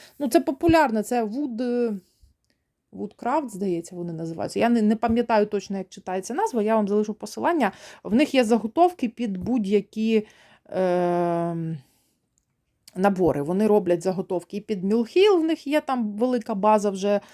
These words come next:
розробленого, і під, е, якісь, е, схеми з журналів вони роблять. Ну, під Mill Hill взагалі дуже популярна, і вони робили заготовки для, е, наборів, е, не наборів, а схем, е, вертепа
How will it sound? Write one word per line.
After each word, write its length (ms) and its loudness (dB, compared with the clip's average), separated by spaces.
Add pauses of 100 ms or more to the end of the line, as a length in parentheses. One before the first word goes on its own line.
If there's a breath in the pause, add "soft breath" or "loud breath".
(180 loud breath)
розробленого, 920 0
і 160 -2
під, 280 -2
е, 280 4
якісь, 600 -2
е, 360 2
схеми 360 -2
з 20 -4
журналів 640 2
вони 280 -2
роблять. 580 2 (320 loud breath)
Ну, 100 0
під 200 -2
Mill 240 2
Hill 200 4
взагалі 360 2
дуже 240 0
популярна, 580 2
і 40 2
вони 220 2
робили 340 2
заготовки 600 -2
для, 400 -2 (500 soft breath)
е, 580 -4 (560)
наборів, 920 -2
е, 40 -10 (400)
не 120 -8
наборів, 420 0
а 140 0
схем, 500 0
е, 560 -2 (400)
вертепа 1000 0